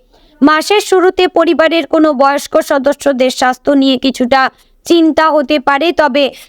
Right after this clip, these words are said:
সঠিক চিকিৎসা এবং যত্ন নিলে তিনি দ্রুত সুস্থ হয়ে উঠবেন। পরিবারের প্রতি আপনার দায়িত্ব আরও বাড়বে এবং আপনি তা আনন্দের সাথে পালন করবেন। আপনার স্বাভাবিক রক্ষণশীল এবং দায়িত্বশীল প্রকৃতি এই সময়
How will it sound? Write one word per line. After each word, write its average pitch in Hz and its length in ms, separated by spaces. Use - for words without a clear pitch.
সঠিক 320 540
চিকিৎসা 330 680
এবং 339 420
যত্ন 277 440
নিলে 277 380
তিনি 277 320
দ্রুত 320 380
সুস্থ 330 420
হয়ে 302 260
উঠবেন। 269 440
পরিবারের 349 560
প্রতি 339 360
আপনার 285 380
দায়িত্ব 269 380
আরও 277 340
বাড়বে 254 420
এবং 262 420
আপনি 302 420
তা 330 140
আনন্দের 262 560
সাথে 254 360
পালন 208 380
করবেন। 220 480
আপনার 294 340
স্বাভাবিক 349 640
রক্ষণশীল 349 720
এবং 285 380
দায়িত্বশীল 277 640
প্রকৃতি 277 560
এই 277 260
সময় 285 420